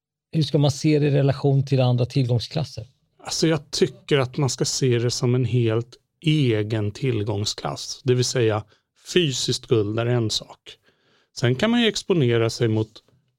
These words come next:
Speaker 2: guld ytterligare. Många vill ju säga att, "Ja, men jag, jag är, jag är exponerad mot guld. Jag har köpt, eh,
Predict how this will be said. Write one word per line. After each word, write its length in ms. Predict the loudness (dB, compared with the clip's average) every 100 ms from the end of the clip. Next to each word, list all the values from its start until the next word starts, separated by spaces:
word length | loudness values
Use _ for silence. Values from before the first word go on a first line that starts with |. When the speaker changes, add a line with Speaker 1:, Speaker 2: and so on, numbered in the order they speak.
| -4
Speaker 2:
guld 420 | 0 2 2 0
ytterligare. 800 | -2 -4 _ 0 2 2 2 2
Många 360 | 2 4 2
vill 160 | 2 2
ju 100 | 2
säga 320 | 2 2 2
att, 140 | 2 0
"Ja, 120 | 0
men 140 | 2
jag, 220 | 2 2
jag 240 | 4 4 4
är, 40 |
jag 220 | 4 4
är 40 | 2
exponerad 440 | 0 0 2 2
mot 160 | 2 2
guld. 280 | 2 4 2
Jag 80 |
har 60 | 0
köpt, 380 | 0 -2 -2 0
eh, 260 | 2 2